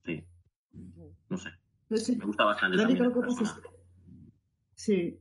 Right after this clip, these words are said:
Speaker 3: pu-, puede ser, puede ser. Lo que pasa es que como anda ella con sus, con sus amoríos, pues se le pierde un poco el norte a veces.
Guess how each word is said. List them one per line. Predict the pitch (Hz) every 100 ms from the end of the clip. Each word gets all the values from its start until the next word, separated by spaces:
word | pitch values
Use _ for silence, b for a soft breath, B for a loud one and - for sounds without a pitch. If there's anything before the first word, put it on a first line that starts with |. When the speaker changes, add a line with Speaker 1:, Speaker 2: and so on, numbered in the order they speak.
| _
Speaker 3:
pu-, | 233 247
puede | 285 202
ser, | 208 190
puede | 208
ser. | 202 208
Lo |
que | 202
pasa | 247
es |
que | 247
como | 254 254
anda | 240
ella | 240 233
con | 202
sus, | 190 214 202 202 202 - - _ _ _ _ _ _ _ _
con | - 202
sus | 208 202
amoríos, | 202 208 220 220 202 214 - _
pues | 180 165 240 -
se | 175 202
le | 180
pierde | 190 208
un | 208
poco | 202 175
el | 170
norte | 165 165
a | -
veces. | 165 185 175